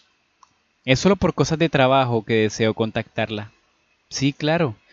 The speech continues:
En ese momento me dedicaré a conseguirlo. Con permiso". Terrence solo sonríe de lado. Y después de estar recordando,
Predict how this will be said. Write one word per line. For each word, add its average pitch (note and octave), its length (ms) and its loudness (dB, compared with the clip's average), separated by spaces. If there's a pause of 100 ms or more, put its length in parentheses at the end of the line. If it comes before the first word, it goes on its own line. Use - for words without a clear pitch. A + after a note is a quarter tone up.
(440)
En B2 100 2
ese B2+ 200 2
momento D3 480 0
me F3 140 -2
dedicaré A#2 520 0
a A2 80 -2
conseguirlo. A#2 640 -6 (600)
Con B2 180 0
permiso". A2 580 -4 (840)
Terrence A#2 600 0 (480)
solo G#2+ 300 -2
sonríe F2+ 540 -4
de F#2 120 -2
lado. F2+ 320 -4 (1300)
Y A#2+ 80 2
después A#2+ 460 6
de A#2 80 2
estar A#2+ 400 0
recordando, G#2 880 -2